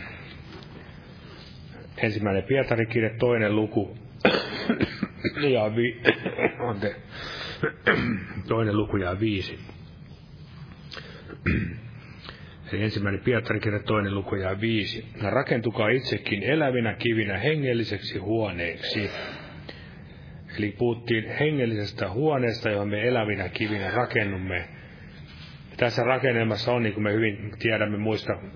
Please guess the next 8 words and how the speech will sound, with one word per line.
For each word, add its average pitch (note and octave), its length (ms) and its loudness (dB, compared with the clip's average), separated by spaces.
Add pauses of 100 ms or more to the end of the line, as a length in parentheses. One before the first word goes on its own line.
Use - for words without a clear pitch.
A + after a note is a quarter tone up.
(340)
Raamatun A2 420 2
kohdista, G#2+ 480 2
että G2 180 -4
kulmakivenä A2+ 720 2
on A2 100 2
itse A2+ 280 0
Jeesus G2+ 460 0
Kristus. - 680 -2